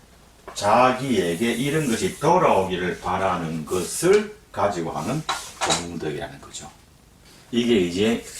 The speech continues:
유의의 공덕, 혹은 유루라고 그래요, 유루. 번뇌라고 하는 게 루잖아로 흐르는 거죠.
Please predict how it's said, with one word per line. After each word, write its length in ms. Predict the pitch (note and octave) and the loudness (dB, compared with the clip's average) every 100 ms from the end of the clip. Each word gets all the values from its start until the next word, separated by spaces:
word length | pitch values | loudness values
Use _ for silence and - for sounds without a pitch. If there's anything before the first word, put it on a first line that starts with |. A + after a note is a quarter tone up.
| - | -14
유의의 580 | G2+ G2 G#2 E3 G3+ C3+ | -6 -2 2 6 8 8
공덕, 500 | F#2 F2+ F2 E2+ D2 | 4 -2 0 -2 -2
혹은 240 | F2 E2+ E2+ | -4 -4 -4
유루라고 560 | F#2+ G2+ C3+ G3+ E2 | -2 2 4 4 4
그래요, 240 | D2+ D2+ E2+ | -2 -6 -6
유루. 280 | F#2 F#2 - _ _ _ - - - - - - - - - | -4 -6 -8 _ _ _ -20 -20 -20 -20 -20 -20 -20 -20 -8
번뇌라고 880 | - G2 G2+ G#2 C3+ D3 C#3+ C3 G2+ | -4 -2 0 2 4 6 6 6 4
하는 200 | F2+ E2+ | 0 0
게 100 | F2 | -2
루잖아로 600 | G2 A2 F#2 E2 E2 D2+ | -2 0 0 -2 -4 -6
흐르는 380 | - F#2+ G#2 A2+ | -4 -2 0 0
거죠. 320 | F#2 - D2 | -2 -4 -12